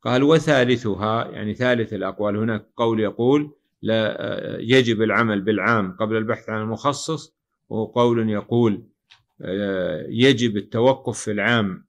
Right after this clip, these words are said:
حتى نبحث عن المخصص ونتأكد أنه لا يوجد مخصص"، والقول الثالث يقول: إن ضاق الوقت فإنه حينئذ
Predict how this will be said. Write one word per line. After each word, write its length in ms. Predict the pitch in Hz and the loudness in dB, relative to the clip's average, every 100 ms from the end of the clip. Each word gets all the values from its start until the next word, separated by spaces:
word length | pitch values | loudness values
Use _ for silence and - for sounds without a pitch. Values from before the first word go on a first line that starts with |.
| _ | _
حتى 380 | 117 117 117 | -10 -8 -6
نبحث 440 | 113 113 - 101 101 | -4 -4 -6 -8 -6
عن 160 | 110 | -4
المخصص 960 | 113 107 101 120 113 - 143 143 - _ _ _ _ | -2 -4 -6 -10 -10 -6 -6 -6 -12 _ _ _ _
ونتأكد 680 | 110 110 107 - 117 120 107 | -4 -4 -2 -4 -4 -4 -4
أنه 380 | 107 104 104 107 | -4 -4 -4 -4
لا 80 | 107 | -4
يوجد 320 | 110 110 104 | -4 -4 -4
مخصص"، 800 | 104 - 139 143 165 165 - _ _ _ _ | -6 -4 -4 -4 -8 -8 -10 _ _ _ _
والقول 380 | 110 113 143 135 | -8 4 6 6
الثالث 500 | 120 131 127 123 120 | 2 0 2 0 -2
يقول: 520 | 110 127 131 135 147 _ _ _ 147 | -4 0 0 0 -4 _ _ _ -2
إن 260 | 139 127 | 0 0
ضاق 760 | 107 127 151 156 - 110 123 - _ _ _ _ 131 | -2 0 0 0 0 -2 -2 -8 _ _ _ _ -2
الوقت 680 | 127 113 123 135 - - 120 123 - _ _ _ _ _ | 0 0 0 0 -4 -4 -2 -2 -6 _ _ _ _ _
فإنه 640 | _ 123 117 117 110 107 110 | _ 0 0 0 -2 -4 -4
حينئذ 760 | 123 123 107 104 101 110 110 | -4 -2 0 -2 0 0 0